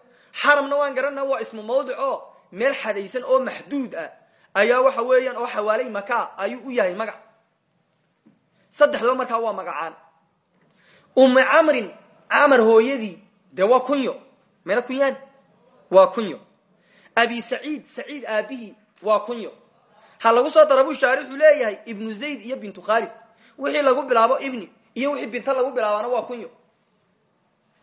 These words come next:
Haye, naxwi Kahfi Dhulmi.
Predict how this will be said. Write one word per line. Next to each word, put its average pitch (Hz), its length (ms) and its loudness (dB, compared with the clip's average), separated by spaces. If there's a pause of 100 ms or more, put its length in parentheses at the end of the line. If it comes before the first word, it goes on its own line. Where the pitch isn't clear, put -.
Haye, 226 360 4 (680)
naxwi 294 340 0
Kahfi 240 380 -6
Dhulmi. 269 380 -8